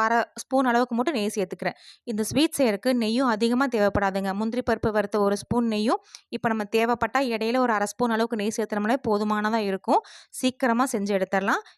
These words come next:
இப்போ நான் காமிச்சிருக்க மாதிரி ஒரு அஞ்சு நிமிஷம் மட்டும் நல்லா கலர் எடுத்தீங்கன்னா அப்படியே பேன்ல ஒட்டாம நல்லா அல்வா பதத்துக்கு அப்படியே திரண்டு வர ஆரம்பிக்குங்க. அதான் நம்ம கரெக்டான கன்சிஸ்டன்சி. இந்த சமயத்துல ஒரு அரை ஸ்பூன் அளவுக்கு நான் நெய் சேர்த்துக்கிறேன்.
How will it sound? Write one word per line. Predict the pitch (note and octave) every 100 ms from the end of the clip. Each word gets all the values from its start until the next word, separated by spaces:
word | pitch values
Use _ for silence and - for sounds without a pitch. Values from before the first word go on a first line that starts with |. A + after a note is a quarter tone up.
| _
இப்போ | A#3+ A3
நான் | A3
காமிச்சிருக்க | A3+ C4+ C#4 C4+ G#3
மாதிரி | A#3+
ஒரு | A3+
அஞ்சு | A3 A3+
நிமிஷம் | A3 C#4+ C4
மட்டும் | G#3+ B3+
நல்லா | G3+ G3+ B3
கலர் | G#3 G3+ G3+
எடுத்தீங்கன்னா | F3+ F3+ F3 F3+ A3 - - _
அப்படியே | G3 C4+ -
பேன்ல | G#3+ A3 B3+ A#3+ G3+
ஒட்டாம | G3+ G#3+ G#3 D4 C#4
நல்லா | G#3+ A#3 C#4+ G3
அல்வா | A3 C4+ C#4+
பதத்துக்கு | A3+ G#3+ - A#3+
அப்படியே | - G#3+
திரண்டு | G#3+ A3
வர | G#3 G3
ஆரம்பிக்குங்க. | G3 F#3+ F#3 F#3 F#3 G3
அதான் | G3 A3+
நம்ம | A3+ G#3
கரெக்டான | G3 - G#3 B3+ G#3
கன்சிஸ்டன்சி. | G3+ F#3+ F#3+ F#3 - A4 _ - - -
இந்த | B3+ D4 B3+
சமயத்துல | G#3 F#3+ - G3 F4 -
ஒரு | B3+
அரை | G#3+ G#3
ஸ்பூன் | - A#3 A3+
அளவுக்கு | G3+ G3 F4+
நான் | D4+
நெய் | G#3 F#3+
சேர்த்துக்கிறேன். | F3 F3 E3+ G3+